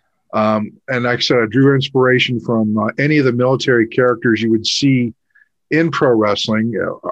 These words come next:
obviously, Sergeant Slaughter's at the top of the list. Um, but then there was, you know, uh, the Iron Sheik at one point in time, um, and, uh, other wrestlers.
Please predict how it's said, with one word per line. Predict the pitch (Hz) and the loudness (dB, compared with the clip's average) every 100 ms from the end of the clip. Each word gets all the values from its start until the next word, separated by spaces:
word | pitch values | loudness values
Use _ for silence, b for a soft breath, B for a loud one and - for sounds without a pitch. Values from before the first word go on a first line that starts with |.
| - | -4
obviously, | 104 113 107 110 | -2 -2 -2 -2
Sergeant | - 110 104 - | -2 -2 -4 -6
Slaughter's | 123 110 101 | -2 -2 -4
at | 92 | -8
the | |
top | 101 131 107 113 | -8 -4 -4 -2
of | |
the | 101 | -2
list. | 98 110 110 - - _ _ _ _ _ - | -2 -2 -2 -6 -12 _ _ _ _ _ -10
Um, | 95 98 | -8 -6
but | 95 104 | -6 -4
then | 117 120 | -2 -2
there | 120 113 | 0 0
was, | 110 107 120 | 0 0 -2
you | |
know, | 107 98 101 101 - | -2 -2 -4 -8 -6
uh, | 104 98 98 - - _ - 71 | -4 -2 -4 -8 -18 _ -20 -10
the | 110 110 | -2 0
Iron | 123 123 110 | 0 -2 0
Sheik | - - 127 117 | -2 0 -2 -2
at | 127 | -2
one | 127 117 | -2 -6
point | - 120 110 | -4 -4 -4
in | |
time, | 107 127 117 113 113 113 _ _ _ _ _ _ _ _ _ - | -4 -2 0 -2 -4 -6 _ _ _ _ _ _ _ _ _ -10
um, | 95 95 95 98 - _ _ _ | -6 -4 -6 -10 -16 _ _ _
and, | 113 110 107 107 104 98 | -6 -4 -2 -4 -6 -6
uh, | 101 101 98 98 | -2 -2 -2 -2
other | 135 151 120 104 - _ _ _ _ - | 0 2 2 0 -6 _ _ _ _ -4
wrestlers. | 110 104 117 110 104 - | -4 -2 -2 -2 -2 -6